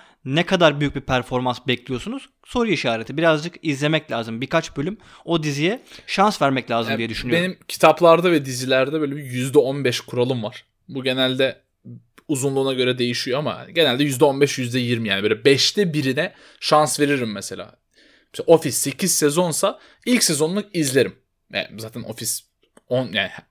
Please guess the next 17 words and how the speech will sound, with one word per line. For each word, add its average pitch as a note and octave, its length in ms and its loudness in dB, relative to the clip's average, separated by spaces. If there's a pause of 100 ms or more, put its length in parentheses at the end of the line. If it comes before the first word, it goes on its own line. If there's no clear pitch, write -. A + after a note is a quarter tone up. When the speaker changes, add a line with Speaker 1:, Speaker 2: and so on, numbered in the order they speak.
(680)
Speaker 2:
elli B2 220 0
kere A#2 180 0
izledim C3 340 -8
de. F#2+ 120 -6 (600)
Anlayın. F3 400 2 (460)
Hani A#2+ 180 -8
yeni F3+ 220 0
bir F3 40 -2
şeye F#3+ 260 4
başlıyorsam F3 600 0 (360)
eğer C#3 220 6
on F#3 280 8
bölümse A#2+ 380 4
mesela - 180 0
iki F#3 260 -2
bölümünü F#3 340 0
izlerim. D3+ 420 2